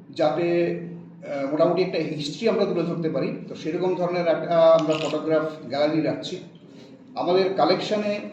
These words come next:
এই পঞ্চাশ বছরে বিভিন্ন সময় বিভিন্ন বড় বড় শিল্পীরা এখানে এসছেন, তারা যে কাজগুলো করেছেন ভারতবর্ষের এবং ভারতবর্ষের বাইরেরও, তো তারা যে কাজগুলো করেছেন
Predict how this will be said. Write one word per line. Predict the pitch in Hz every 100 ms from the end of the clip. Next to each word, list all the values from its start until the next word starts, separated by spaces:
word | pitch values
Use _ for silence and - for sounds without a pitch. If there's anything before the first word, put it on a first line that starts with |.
| - - 147
এই | 156
পঞ্চাশ | 160 160 202 202
বছরে | 185 156 139
বিভিন্ন | 143 185 208 208
সময় | 196 180 165
বিভিন্ন | 151 170 175 160
বড় | 147 165
বড় | 175 170
শিল্পীরা | 156 151 170
এখানে | 156 151 151
এসছেন, | 147 147 165 165 - - - - -
তারা | 151 165 196 196
যে |
কাজগুলো | 165 156 160 175
করেছেন | 160 156 170 147
ভারতবর্ষের | 143 143 156 156 175
এবং | 156 156
ভারতবর্ষের | 147 151 151 151 165
বাইরেরও, | 127 147 147 143 - - - - -
তো |
তারা | 123 147 175
যে | 196
কাজগুলো | 180 170 170 180
করেছেন | 170 180 175 156